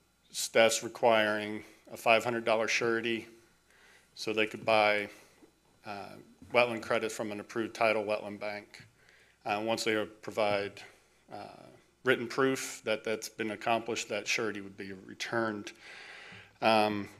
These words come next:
as you are aware, that the Commonwealth, uh, is committed to no net loss of wetland,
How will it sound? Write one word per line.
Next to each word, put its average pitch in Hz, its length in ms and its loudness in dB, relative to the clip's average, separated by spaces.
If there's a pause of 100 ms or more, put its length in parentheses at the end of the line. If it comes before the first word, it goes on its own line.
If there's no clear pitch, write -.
(140)
as 117 200 6
you 147 140 10
are 131 140 12
aware, 113 540 8 (180)
that 113 160 -2 (260)
the - 80 -8
Commonwealth, 120 840 2 (1500)
uh, 104 140 -8
is 120 160 -4
committed 117 360 0
to 113 80 -6
no 110 160 -2
net 107 240 -4
loss 107 300 -2
of 101 100 -12
wetland, 107 460 -6